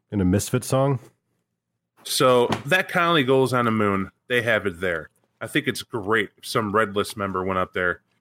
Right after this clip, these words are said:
Speaker 2: as a form of escape and said, "Ha, ha, ha, we're free." And some council member sent all these people to go get 'em. And that dude fell into torpor in space, but only after embracing a bunch of people, like the whole space program that was there. And they all sit in these pods,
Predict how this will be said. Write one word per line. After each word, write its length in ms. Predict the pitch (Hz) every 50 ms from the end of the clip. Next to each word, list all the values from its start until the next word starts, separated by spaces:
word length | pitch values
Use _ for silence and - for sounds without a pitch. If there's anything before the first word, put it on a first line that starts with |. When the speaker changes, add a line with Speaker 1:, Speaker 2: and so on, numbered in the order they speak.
| _ _ -
Speaker 2:
as 120 | - 107 101
a 60 | 101
form 280 | - - 110 104 104
of 80 | 104 95
escape 240 | 92 - - - 104
and 80 | 101
said, 140 | - - 95
"Ha, 180 | 85 113 127 135
ha, 140 | 131 135 123
ha, 280 | 127 131 123 117 113
we're 180 | 107 107 113 104
free." 400 | - - - 110 98 92 85 80 _ _ _ _ _ _ _ -
And 120 | 113 107
some 380 | - - 127 120 120 117 110 - _ _ -
council 360 | - 143 123 123 - - 117
member 260 | 113 110 107 104 110
sent 260 | 98 - 123 110 98
all 120 | 113 110 110
these 160 | 110 104 -
people 280 | - 120 117 - 110
to 60 | 107 101
go 120 | 107 101
get 160 | 95 104 107 120
'em. 160 | 135 143 - _ _ _ _ _ _ _ _ _
And 400 | - 117 113 110 110 107 98 95
that 260 | 98 123 135 - 135 123
dude 320 | 131 127 123 123 120 120 _ -
fell 300 | - - - 127 117 117
into 120 | 110 104 104
torpor 480 | - - 123 120 117 - 127 123 113
in 80 | 107 101
space, 360 | - - - 123 120 131 127
but 160 | - - 107 - -
only 300 | - 131 131 131 123 117
after 280 | 117 117 113 - - 110
embracing 440 | 107 101 110 110 110 104 - 104
a 60 | 98 95
bunch 360 | 90 104 101 101 101 - -
of 120 | 95 _
people, 400 | - 107 101 - - 87 85 - _ _ _ _ _ _ _
like 180 | - 127 117 -
the 100 | - 107
whole 220 | 95 117 113 104 -
space 380 | - - - - 131 113 104 -
program 420 | - - 107 98 90 95 92 90
that 120 | 92 90 82
was 120 | 87 85
there. 260 | 98 95 87 80 - _ _ _ _ _ _ _ _ _ _ _ -
And 100 | 107 104
they 80 | 101
all 180 | 104 117 120 120
sit 380 | 117 - - - - 135 - -
in 60 | 117
these 200 | 113 107 95 -
pods, 680 | _ - - 113 110 101 87 82 80 76 - - -